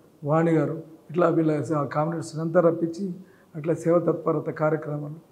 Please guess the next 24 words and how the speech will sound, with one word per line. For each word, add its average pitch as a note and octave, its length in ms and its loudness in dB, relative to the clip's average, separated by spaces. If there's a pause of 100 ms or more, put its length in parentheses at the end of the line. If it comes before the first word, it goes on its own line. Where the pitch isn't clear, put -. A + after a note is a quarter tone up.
(340)
అప్పుడు D#3+ 220 0
వరదలు D#3+ 520 4
వచ్చినప్పుడు D3+ 440 -2 (1300)
టన్నుల E3+ 280 8
కొద్ది D#3+ 220 6
బియ్యం E3 300 4
పంపించిన, D#3 520 -2 (1080)
టన్నుల D3+ 240 2
కొద్ది D#3+ 220 0
బియ్యం D#3 260 -2
పంపించిన. D3+ 440 -8 (460)
ఈ F#3 40 -6
పరిసర D#3 320 -4
ప్రాంతాల్లో D#3 680 -2 (360)
ఎక్కడ E3 280 4
దళితులకు D3+ 500 0
సంబంధించిన D#3 600 -8
కార్యక్రమం D3+ 580 -6
జరిగిన, D3+ 280 -10
ఎవరు D#3 200 -4
ఎయిడ్స్ D3+ 360 -8
రోగులు D#3 180 -4
వచ్చినా, D#3 340 -8
ఎవరు E3 240 -6